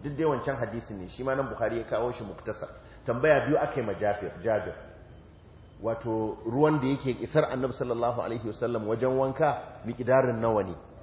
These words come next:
Shine wancan hadisin miqdarus sa. Sannan kuma aka tambaye shi yaya yake wankan? Sai ya ce, "Yufrigu ala ra'sihi thalathan." Yana kwarara ruwa a kansa sau uku. To a cikin,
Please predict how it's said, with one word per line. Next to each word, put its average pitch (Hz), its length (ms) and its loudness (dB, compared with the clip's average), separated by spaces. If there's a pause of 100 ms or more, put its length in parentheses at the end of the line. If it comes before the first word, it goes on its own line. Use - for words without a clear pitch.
(140)
Shine 131 240 -2
wancan 113 320 -2
hadisin 101 440 -6
miqdarus 98 580 -4
sa. 85 100 -4 (680)
Sannan 143 260 2
kuma 147 160 0
aka 143 140 2
tambaye 127 300 -4
shi 107 200 -10 (160)
yaya 123 400 4
yake 135 320 0
wankan? 104 400 -4 (680)
Sai 120 140 -2
ya 117 80 -2
ce, 117 120 -8
"Yufrigu 113 540 -4
ala 101 340 -2
ra'sihi 101 580 -6
thalathan." 92 480 -10 (580)
Yana 110 220 -2 (100)
kwarara 117 380 2
ruwa 104 240 -2
a - 120 -8
kansa 104 260 -8
sau - 160 -8
uku. - 280 -12 (440)
To 110 120 2
a - 140 0
cikin, 165 480 4